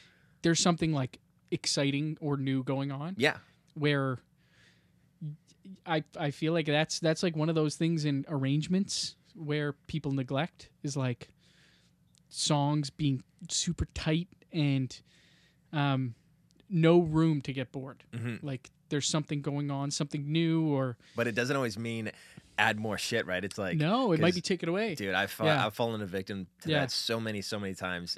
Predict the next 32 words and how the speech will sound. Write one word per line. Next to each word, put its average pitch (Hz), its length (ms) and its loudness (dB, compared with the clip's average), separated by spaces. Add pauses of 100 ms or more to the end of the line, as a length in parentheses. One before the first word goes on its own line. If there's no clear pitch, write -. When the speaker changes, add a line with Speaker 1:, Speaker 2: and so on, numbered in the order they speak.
Speaker 2:
and 90 200 -6
it's 98 160 -6
kind 143 180 4
of, 104 80 -2
I 90 140 -4
feel 139 140 0
like 92 80 0
it's 78 100 -12
one 104 100 -4
of 98 40 -4
the 85 60 -4
biggest 85 380 -4
things 90 260 -6
I've 80 260 -6 (540)
really 104 300 0
learned 98 420 -2
to, 98 100 -6
like, 87 240 -4
take 95 160 -6
a 82 40 -10
step - 260 -2
back 87 360 -4 (120)
and 85 200 -12
then 82 240 -12 (120)
look 98 160 -10
at 87 40 -6
your 82 120 -8
song 85 280 -8
again. 80 380 -8 (180)
Speaker 1:
Yeah. 151 280 0
Speaker 2:
Is, 90 260 -4
uh, 78 260 -2